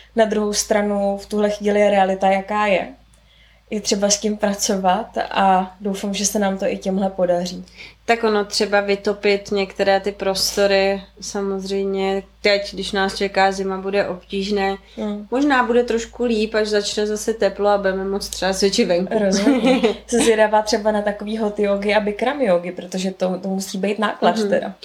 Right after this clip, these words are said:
Speaker 2: A nebo naopak, eh, potom třeba zimní stadiony.
Speaker 1: Mhm, rozumím.
Speaker 2: A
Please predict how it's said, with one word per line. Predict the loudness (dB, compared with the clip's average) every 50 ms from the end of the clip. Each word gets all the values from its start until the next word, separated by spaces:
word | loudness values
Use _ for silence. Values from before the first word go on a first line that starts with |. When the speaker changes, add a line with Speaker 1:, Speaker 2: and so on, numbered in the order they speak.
| -14 -14 -12 -6 -2
Speaker 2:
A | 2
nebo | 2 2 4 4 4
naopak, | 4 4 2 2 -2 -2 2 2 2 2 0 -2 -2
eh, | 0 2 2 2 0 0 -4
potom | -8 -8 -6 -4 -4 -4 -4
třeba | -4 -4 -2 0 2 2
zimní | 4 2 2 4 2 2 0
stadiony. | 0 0 0 0 2 2 0 0 0 0 0 0 0 -2 -2 -4 -4
Speaker 1:
Mhm, | -2 -2 0 0 0 -2 -2 -6 -8 -4
rozumím. | -2 0 2 2 4 4 4 4
Speaker 2:
A | 4 2 2 0 -2 -4